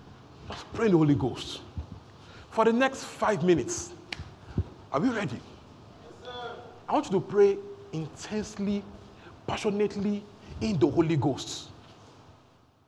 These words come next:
Speaker 1: So I'll do countdown so we can be ready.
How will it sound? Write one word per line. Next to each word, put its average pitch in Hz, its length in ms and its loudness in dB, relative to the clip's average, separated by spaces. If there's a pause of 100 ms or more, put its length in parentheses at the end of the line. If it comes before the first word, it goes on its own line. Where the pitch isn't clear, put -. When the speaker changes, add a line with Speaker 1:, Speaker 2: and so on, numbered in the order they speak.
(960)
Speaker 1:
So - 160 2
I'll 214 140 8
do 262 340 4
countdown 190 360 2
so 185 80 2
we 165 60 2
can 156 100 4
be 151 80 6
ready. 147 240 4